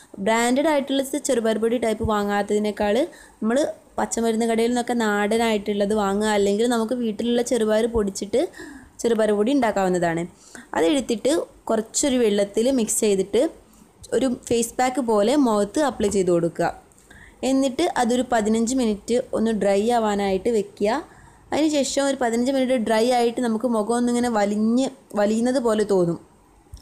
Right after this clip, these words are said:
അത്രയും dry ആയിട്ട്. എന്നിട്ട് അതിന് ശേഷം നല്ല തണുത്ത വെള്ളം ഉപയോഗിച്ച് ഒന്ന് കഴുകി കളയുക. ഇങ്ങനെ ചെയ്യുകയാണെങ്കിൽ നമ്മുടെ മുഖത്തുള്ള അഴുക്കുകളൊക്കെ പോവാനായിട്ട് help ചെയ്യും.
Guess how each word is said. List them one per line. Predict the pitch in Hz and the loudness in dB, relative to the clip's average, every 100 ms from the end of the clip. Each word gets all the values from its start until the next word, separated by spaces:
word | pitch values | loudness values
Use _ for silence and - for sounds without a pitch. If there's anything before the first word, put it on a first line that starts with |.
| - - | -20 -12
അത്രയും | 196 208 226 | -10 -4 -2
dry | 208 208 202 | 0 0 2
ആയിട്ട്. | 214 202 196 220 320 - - - - - _ _ _ - | 2 0 0 -2 -4 -6 -20 -20 -20 -20 _ _ _ -4
എന്നിട്ട് | 262 277 285 | 0 0 0
അതിന് | 302 262 | 0 2
ശേഷം | 240 233 254 | 0 -2 -2
നല്ല | 220 240 | 0 0
തണുത്ത | 226 202 190 262 | 0 -2 -2 0
വെള്ളം | 233 208 226 | 2 2 2
ഉപയോഗിച്ച് | 214 190 190 196 311 | 0 0 0 -4 -2
ഒന്ന് | 320 233 226 | -2 -2 -4
കഴുകി | 202 196 202 | -4 -4 -6
കളയുക. | 190 175 | -4 0
ഇങ്ങനെ | 285 311 | 0 2
ചെയ്യുകയാണെങ്കിൽ | 294 254 254 247 240 302 | 2 2 2 2 2 2
നമ്മുടെ | 262 233 254 | 2 2 2
മുഖത്തുള്ള | 240 214 214 254 254 | 2 0 0 2 2
അഴുക്കുകളൊക്കെ | 226 202 - 233 247 240 | 2 0 -4 -2 0 0
പോവാനായിട്ട് | 247 214 208 214 214 208 240 | -2 0 2 2 0 0 0
help | 220 202 208 | 0 -2 0
ചെയ്യും. | 214 254 | 2 0